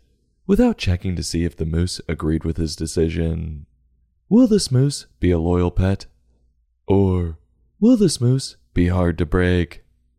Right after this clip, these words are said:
Well, bring your own moose, 'cause this one's taken. Grab your books if you got 'em, and let's get cookin'. We begin on our protagonist, a young boy named Wilfred,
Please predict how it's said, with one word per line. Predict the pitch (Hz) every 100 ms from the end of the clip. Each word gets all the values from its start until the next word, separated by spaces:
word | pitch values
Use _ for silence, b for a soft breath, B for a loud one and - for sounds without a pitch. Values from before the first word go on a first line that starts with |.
| _ _ _ _ -
Well, | 92 90 87 82 76 _ _ _ _
bring | 98 110
your | 98 92
own | 107 95
moose, | 85 82 78 - _ _ _ _ _ -
'cause | 98 101
this | 196 -
one's | 160 160 160 143
taken. | - 92 90 90 85 82 78 73 - _ _ _ _ _ _ -
Grab | 85 85
your |
books | 80 117 - 95
if | 87
you | 82
got | 101 117
'em, | 127 120 _ _ _ -
and | 151 202
let's | 269 254 -
get | - 92 98 107 _
cookin'. | - 92 85 87 87 82 78 73 87 _ _ _ _ _ _ _ _ _ _ -
We |
begin | 175 202 240 233
on | 107
our | 90
protagonist, | 85 - 87 87 92 92 - _ _ _ 143
a |
young | 170 220 208
boy | 113 87 95 98
named | 85 85 87 - - -
Wilfred, | 85 85 - 82 80 76